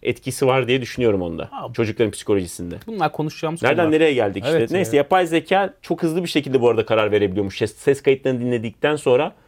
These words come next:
Speaker 1: çok kısa sürüyormuş karar vermesi.
Speaker 2: Gayet güzel.
Speaker 1: Ama nereden nereye? Ses kaydı dinleyerek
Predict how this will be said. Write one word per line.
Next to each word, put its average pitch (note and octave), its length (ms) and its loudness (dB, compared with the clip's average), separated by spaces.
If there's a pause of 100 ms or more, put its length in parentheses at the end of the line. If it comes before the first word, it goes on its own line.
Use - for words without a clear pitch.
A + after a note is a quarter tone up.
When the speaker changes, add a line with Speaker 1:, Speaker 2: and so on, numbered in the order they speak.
(140)
Speaker 1:
çok - 200 -4
kısa - 160 -2
sürüyormuş A2+ 320 -2
karar F2+ 280 -2
vermesi. E2 380 -10 (300)
Speaker 2:
Gayet A2+ 280 -10
güzel. C3+ 180 -2
Speaker 1:
Ama D#3 120 4
nereden D3+ 320 2
nereye? E3+ 200 4
Ses E3+ 340 0
kaydı D3 400 0
dinleyerek C#3+ 760 2